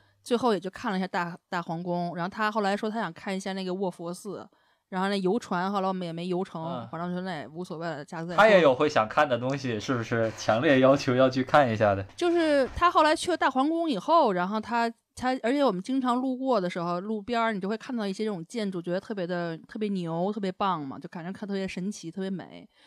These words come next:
Speaker 1: 然后呢，当最，就最后一天，我们当时是半夜走飞机，然后但是我跟他说：“你今天还有，白天还有一天，你还有什么想要干的吗？”我说：“我其实都，都还行，我都无所谓。”然后呢，他说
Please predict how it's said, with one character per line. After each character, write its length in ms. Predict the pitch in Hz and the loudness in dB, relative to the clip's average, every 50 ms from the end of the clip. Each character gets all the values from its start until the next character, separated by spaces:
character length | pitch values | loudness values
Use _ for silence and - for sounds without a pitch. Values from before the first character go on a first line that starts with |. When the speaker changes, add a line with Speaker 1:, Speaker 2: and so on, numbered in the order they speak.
| _ _ _ _ _ | _ _ _ _ _
Speaker 1:
然 140 | - 185 185 | -2 0 2
后 140 | 208 220 220 | 2 4 2
呢， 200 | 214 208 202 202 202 | 2 2 0 0 0
当 240 | - 233 233 240 240 | 0 0 2 0 0
最， 200 | - - 247 226 | -2 -4 -10 -6
就 140 | - 247 247 | -4 -4 -2
最 160 | - 262 247 | 0 0 -2
后 260 | 240 294 277 233 196 | 0 2 2 2 2
一 100 | 190 180 | 0 -2
天， 460 | 175 - - 202 185 180 175 175 175 175 | -6 -10 -8 -6 -4 -2 -2 -2 -2 -4
我 80 | 165 | -4
们 120 | 143 151 160 | -6 -6 -4
当 200 | 196 202 220 220 | -4 -2 -2 -2
时 100 | 233 226 | -2 -4
是 120 | 214 233 | -4 -4
半 280 | - 254 233 226 226 240 | -2 -2 -2 -2 -2 -2
夜 160 | 240 220 185 | -2 -2 -4
走 380 | 175 - - - - - 98 | -4 -8 -12 -14 -12 -14 -14
飞 180 | 143 - 165 160 | -10 -8 -8 -8
机， 380 | 170 170 160 156 151 151 135 - _ - - _ _ - | -8 -6 -6 -4 -4 -4 -4 -8 _ -20 -20 _ _ -4
然 100 | - 180 | 0 2
后 80 | 190 208 | 2 4
但 180 | 214 226 220 214 | 4 4 4 4
是 80 | 208 | 4
我 40 | 185 | 2
跟 100 | 180 190 | 0 0
他 100 | 202 196 | -2 0
说 180 | - 226 214 208 | 0 0 -2 -2
：“你 100 | 180 175 | -2 -4
今 140 | 196 196 | -4 -4
天 120 | 208 214 208 | -4 -2 -2
还 80 | 208 196 | -2 -2
有， 100 | 196 196 | -2 -2
白 160 | - 185 190 | -2 -2 -4
天 160 | 202 214 202 | -2 -2 -2
还 60 | 202 | -2
有 80 | 196 196 | -2 -4
一 60 | 170 | -4
天， 520 | 170 - - 214 202 196 196 196 202 208 196 | -6 -6 -6 -4 -2 -2 -2 -2 -4 -4 -6
你 60 | 180 | -4
还 80 | 190 196 | -2 -2
有 80 | 196 | -2
什 100 | 190 190 | -2 -2
么 60 | 185 185 | -6 -6
想 160 | - 151 147 | -8 -8 -8
要 80 | 160 | -6
干 220 | 170 175 170 160 151 | -6 -4 -6 -4 -4
的 80 | 139 | -6
吗？” 120 | 143 135 131 | -6 -6 -6
我 120 | 143 151 156 | -6 -6 -6
说 180 | - 185 180 | -4 -4 -2
：“我 140 | 175 156 139 | -2 -2 -4
其 180 | - - 165 165 | -6 -10 -10 -8
实 120 | 180 170 | -8 -6
都， 260 | 175 165 160 160 165 - | -6 -6 -6 -6 -8 -8
都 100 | - 160 | -8 -8
还 160 | 160 151 156 156 | -8 -8 -8 -10
行， 320 | - 156 117 123 110 - _ _ _ _ | -14 -14 -16 -16 -16 -18 _ _ _ _
我 80 | 190 185 | -6 -2
都 100 | 185 180 | 0 0
无 100 | 175 180 | 0 0
所 180 | - 175 139 143 | -2 -6 -8 -8
谓。” 140 | 151 139 131 160 _ _ _ _ _ _ | -8 -10 -12 -14 _ _ _ _ _ _
然 160 | - 175 165 | -8 -6 -4
后 80 | 170 170 | -4 -4
呢， 100 | 170 170 | -6 -8
他 160 | - - 170 | -8 -8 -8
说 460 | 170 - 180 175 170 165 165 170 175 | -8 -6 -4 -4 -2 -2 -4 -4 -6